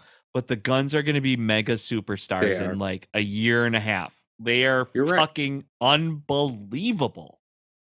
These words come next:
Speaker 2: Yeah,
Speaker 1: They are
Speaker 2: that
Speaker 1: so
Speaker 2: match
Speaker 1: good.
Speaker 2: was
Speaker 1: It was a Wild West. I just don't
Speaker 2: It
Speaker 1: know. I
Speaker 2: was.
Speaker 1: can't comprehend when, who jumps in when, does, like, when you work with those guys,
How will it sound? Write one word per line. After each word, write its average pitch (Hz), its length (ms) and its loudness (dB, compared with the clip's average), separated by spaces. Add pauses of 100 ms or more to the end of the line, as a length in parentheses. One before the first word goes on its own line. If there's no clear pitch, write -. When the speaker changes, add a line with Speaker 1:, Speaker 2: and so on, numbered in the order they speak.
(140)
Speaker 2:
Yeah, 110 80 4
Speaker 1:
They 143 60 6
are - 80 6
Speaker 2:
that 131 120 4
Speaker 1:
so 117 100 4
Speaker 2:
match 139 180 6
Speaker 1:
good. 147 140 6
Speaker 2:
was - 240 -2 (1080)
Speaker 1:
It 156 140 2
was 180 200 2
a 165 60 0
Wild 151 460 0
West. 202 440 -2 (260)
I 175 140 2
just 202 260 -2
don't 208 100 2
Speaker 2:
It - 40 2
Speaker 1:
know. 180 180 2
I 95 100 2
Speaker 2:
was. 165 140 0
Speaker 1:
can't 226 220 -2
comprehend 170 720 2
when, 127 280 0
who 170 300 -2
jumps 156 400 0
in 147 240 0
when, 123 440 4 (380)
does, 143 460 0 (160)
like, 147 260 0
when 156 120 0
you 156 100 0
work 165 240 -2
with 214 120 -4
those 135 240 0
guys, 139 600 0